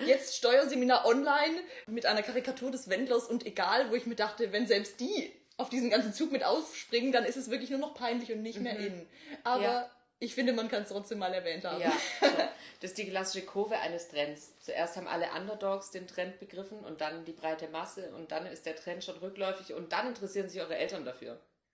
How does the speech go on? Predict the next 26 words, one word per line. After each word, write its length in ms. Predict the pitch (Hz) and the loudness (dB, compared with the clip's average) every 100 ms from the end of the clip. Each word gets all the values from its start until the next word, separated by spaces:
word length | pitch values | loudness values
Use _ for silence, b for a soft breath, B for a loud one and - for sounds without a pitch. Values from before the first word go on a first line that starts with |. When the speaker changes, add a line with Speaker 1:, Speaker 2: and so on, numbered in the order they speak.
| _ _ | _ _
Speaker 1:
Richtig. 200 | 226 294 | -8 2
Speaker 2:
Dann 260 | 175 202 233 | 4 4 2
wisst 220 | 247 247 | 0 0
ihr 80 | 240 | -2
Bescheid, 480 | 220 202 175 185 170 | 0 0 -2 -2 -4
jetzt 220 | 180 190 | -6 -6
müsst 200 | 180 - | -10 -8
ihr 160 | 175 | -4
abbrechen. 500 | - 165 156 - - - | -4 -4 -6 -8 -10 -6
Speaker 1:
Und 160 | 233 214 | -4 -2
spätestens, 560 | - 247 330 277 269 | 2 2 2 -4 -2
wenn 140 | 247 233 | -2 -2
dieses 280 | 226 208 | -4 -8
Video, 300 | 208 320 254 | -6 -2 0
das 140 | 202 226 | 0 0
ihr 60 | 220 | 0
mal 140 | 208 | 0
total 380 | 214 208 233 240 - | -2 -2 -2 -2 -2
cool 180 | 294 302 | -6 -4
fandet, 540 | - 175 170 165 262 - - | -4 0 2 2 0 -10 -6
<laughs> 760 | 214 - 311 320 208 - - | -2 2 4 4 4 -2 -2
wieder 220 | 240 269 240 | 4 6 6
an 80 | |
euch 160 | 247 254 | 6 2
zurückkommt 540 | - 254 294 - 208 | 0 -4 -2 -2 -2
über 400 | 208 214 196 196 | -2 2 4 2